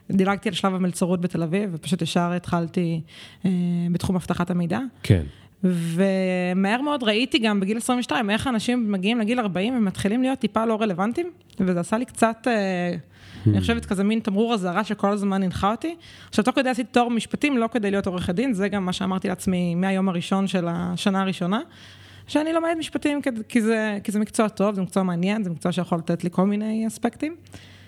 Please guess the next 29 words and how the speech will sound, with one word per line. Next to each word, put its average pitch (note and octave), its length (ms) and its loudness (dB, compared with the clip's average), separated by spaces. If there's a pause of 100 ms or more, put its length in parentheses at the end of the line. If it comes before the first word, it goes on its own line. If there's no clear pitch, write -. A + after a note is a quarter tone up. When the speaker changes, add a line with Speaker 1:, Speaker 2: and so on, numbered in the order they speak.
(260)
Speaker 1:
והמשכתי G3+ 640 2
לעבוד A3+ 220 0
באבטחת G3+ 400 -2
מידע F#3 240 2
כל F#3 200 -2
התואר E3+ 280 0
הראשון. D4 500 -2 (480)
Speaker 2:
כן. E2 260 4
Speaker 1:
וכשהגעתי, G3 1080 0
כשהגעתי A3+ 360 0
על A3+ 180 -2
ה-, F#3 140 -2
רגע G#3+ 340 0
שאני E3+ 160 -4
צריכה G#3+ 160 2
לעשות G#3+ 180 -2
התמחות G3+ 360 0
או F#3+ 60 2
לא, E3+ 100 0
החלטתי, B3+ 360 -2
"לא, F4+ 140 -4
אני B3 140 0
עושה, A#3 460 -2
ממשיכה G#3+ 380 0
בהייטק, G3+ 340 -2
בהייטק F3+ 300 -2
טוב, B3 260 2 (140)
נחמד F#3+ 440 0
לי." D#4 140 -6